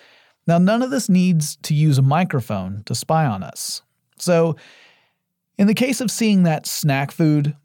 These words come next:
pop up on the Facebook feed, it could simply be that you exhibit behaviors similar to ones that people who have bought that snack food tend to have as well. You've liked the same sort of pages. You may even have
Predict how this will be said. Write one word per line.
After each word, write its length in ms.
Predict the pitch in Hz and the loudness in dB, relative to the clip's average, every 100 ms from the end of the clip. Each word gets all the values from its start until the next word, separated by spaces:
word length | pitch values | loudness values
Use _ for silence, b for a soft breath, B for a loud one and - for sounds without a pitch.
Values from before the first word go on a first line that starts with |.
| - | -4
pop 200 | 143 143 | -2 0
up 160 | 151 147 | 0 0
on 120 | 135 | 0
the 40 | |
Facebook 400 | 120 135 - 147 | 0 -4 -2 -4
feed, 400 | - 143 139 139 - | 0 0 2 0 -2
it 200 | 165 - | -6 -2
could 220 | 202 175 | 0 0
simply 320 | 202 180 185 | 0 0 2
be 220 | 147 143 | 2 2
that 220 | 143 120 | 0 0
you 100 | 156 | 0
exhibit 520 | 151 135 127 127 147 143 | 0 0 0 0 -2 -2
behaviors 640 | 120 123 113 120 139 143 - | 0 0 0 0 -2 -4 -4
similar 380 | - 131 143 | -2 0 0
to 100 | 147 | 0
ones 540 | 147 120 110 117 135 131 | 0 0 -2 -2 -2 -2
that 160 | 117 | -4
people 260 | 131 127 127 | -2 -2 0
who 120 | 147 | 0
have 220 | 139 117 | 0 -2
bought 360 | 110 131 175 - | 0 0 0 -2
that 240 | 135 104 | -6 -6
snack 340 | - 107 107 - | -8 -6 -6 -6
food 340 | 113 117 139 - | -4 -2 -4 -6
tend 260 | - 123 123 | -2 0 2
to 80 | 123 | 0
have 240 | 113 110 | 0 -2
as 140 | 110 127 | -4 -2
well. 400 | 151 160 117 - | 0 0 -6 -8
You've 300 | 156 135 120 | -2 -2 0
liked 260 | 120 131 127 | -2 -2 -4
the 80 | |
same 240 | 127 135 127 | -6 -4 -4
sort 220 | - 113 | -4 -6
of 60 | - | -2
pages. 680 | 202 202 170 165 160 143 B B B B - | 0 0 0 0 0 -2 B B B B -4
You 180 | 135 139 | -2 0
may 240 | 147 147 | 2 2
even 380 | 143 - 147 143 | 0 0 2 2
have 360 | 139 139 131 | 2 0 -4